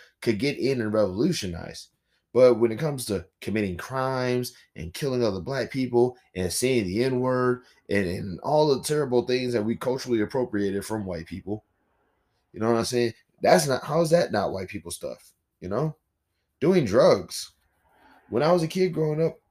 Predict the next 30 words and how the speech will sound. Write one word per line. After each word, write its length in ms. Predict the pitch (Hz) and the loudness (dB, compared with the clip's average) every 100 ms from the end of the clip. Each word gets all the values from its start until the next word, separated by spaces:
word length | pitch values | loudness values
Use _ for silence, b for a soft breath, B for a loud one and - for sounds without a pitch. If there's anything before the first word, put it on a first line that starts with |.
| _ | _
when 200 | 107 131 | -6 0
I 80 | 190 | 0
was 100 | 160 | 0
a 40 | |
kid 200 | 156 175 | 0 -2
growing 280 | 143 127 110 | 0 -2 0
up, 200 | 101 - | -4 -4
you 80 | 117 | -4
know, 120 | 117 | -4
like, 280 | 110 110 90 | -4 -6 -6
when 120 | 117 | -2
I 100 | 151 | -2
heard 200 | 165 143 | 0 -2
about 500 | 123 120 107 98 - | 2 4 2 -2 -6
cocaine 500 | - 110 - 160 165 | -6 -4 -2 0 2
and 100 | 107 | 0
stuff, 260 | - 98 98 B B B - | -2 -4 -4 B B B 2
that 240 | 127 170 | 6 6
was 380 | 170 143 127 117 | 4 0 -2 -6
stuff 360 | - - 120 90 | -10 -2 -2 0
that 280 | 98 67 | -4 -4
white 280 | - 139 120 | -4 -4 -4
rock, 300 | 92 117 175 131 - | -4 0 0 -4 -6
that 120 | 107 | -2
was 160 | 175 156 | -2 -2
something 280 | - 131 117 | -2 -4 -2
that, 180 | 110 101 | -4 -4
you 100 | 127 | -2
know, 160 | 113 | -2
like, 280 | 107 104 | -2 -6